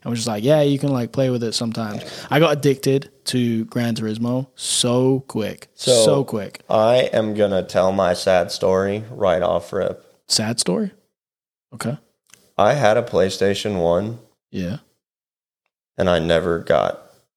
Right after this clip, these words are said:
Speaker 2: Gran Turismo.
Speaker 1: Oh, man.
Speaker 2: Because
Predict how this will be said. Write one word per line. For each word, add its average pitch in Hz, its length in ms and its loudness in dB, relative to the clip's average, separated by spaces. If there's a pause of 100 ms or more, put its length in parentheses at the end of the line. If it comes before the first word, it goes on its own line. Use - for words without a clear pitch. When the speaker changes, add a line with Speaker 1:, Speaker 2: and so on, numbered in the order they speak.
(320)
Speaker 2:
Gran 73 240 0
Turismo. 78 600 -6 (340)
Speaker 1:
Oh, 113 400 -8
man. 107 180 -12
Speaker 2:
Because 104 1040 -2